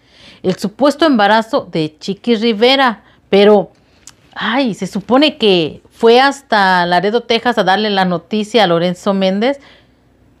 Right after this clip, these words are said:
<laughs> Qué loco. ¿Y ahora qué va a pasar con Mister Tempo? Bueno, también me gustaría mucho platicar con ustedes acerca de todas las noticias que se están dando alrededor del mundo.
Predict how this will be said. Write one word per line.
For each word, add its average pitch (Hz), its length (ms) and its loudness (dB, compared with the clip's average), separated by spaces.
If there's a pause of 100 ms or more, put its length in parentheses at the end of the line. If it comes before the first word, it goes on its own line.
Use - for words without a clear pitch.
(420)
<laughs> - 760 -14
Qué 240 300 0
loco. 214 460 0
¿Y 208 160 4
ahora 220 340 2
qué 233 140 2
va 233 140 0
a 233 100 -6
pasar 233 540 0 (280)
con 185 220 -2
Mister 185 340 -2
Tempo? 202 560 -2 (160)
Bueno, 170 500 0 (600)
también 214 260 2
me 330 100 0
gustaría 233 460 0
mucho 254 320 -4
platicar 220 480 -2
con 262 140 0
ustedes 233 400 -2
acerca 254 800 0 (320)
de 202 180 4
todas 277 300 0
las 285 100 0
noticias 233 480 -4
que 185 160 -6
se - 80 -10
están 233 280 -2
dando 240 220 2
alrededor 208 460 2
del 214 180 0
mundo. 196 520 -4